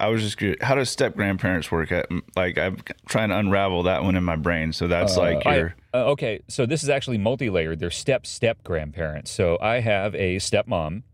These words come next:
Speaker 1: Yeah.
Speaker 2: and if her parents were still alive, they would be my step-grandparents, right? They're
Speaker 1: Oh,
Speaker 2: not
Speaker 1: gotcha.
Speaker 2: biological. It's my dad's, my, my dad's wife.
Speaker 1: Uh-huh.
Speaker 2: Um, and so my stepmom's parents would be my step-grandparents. Um,
Speaker 1: Gotcha.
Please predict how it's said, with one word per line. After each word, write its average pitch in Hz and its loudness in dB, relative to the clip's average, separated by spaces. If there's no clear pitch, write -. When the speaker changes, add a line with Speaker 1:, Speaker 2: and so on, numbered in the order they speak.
Speaker 1:
Yeah. 98 2
Speaker 2:
and 90 2
if 113 2
her 226 0
parents 107 -4
were 98 -4
still 87 0
alive, 80 0
they 131 2
would 131 -4
be 120 0
my 107 2
step-grandparents, 110 -4
right? 95 2
They're 92 0
Speaker 1:
Oh, 85 4
Speaker 2:
not 80 2
Speaker 1:
gotcha. 82 2
Speaker 2:
biological. 80 0
It's - -8
my 85 -2
dad's, 80 -2
my, 92 -2
my 92 -2
dad's 85 0
wife. 85 -2
Speaker 1:
Uh-huh. 85 -2
Speaker 2:
Um, 80 0
and 80 0
so - 0
my 82 -2
stepmom's 98 -2
parents 82 -2
would 87 -2
be 87 -2
my 78 -4
step-grandparents. 80 -4
Um, 92 2
Speaker 1:
Gotcha. 82 0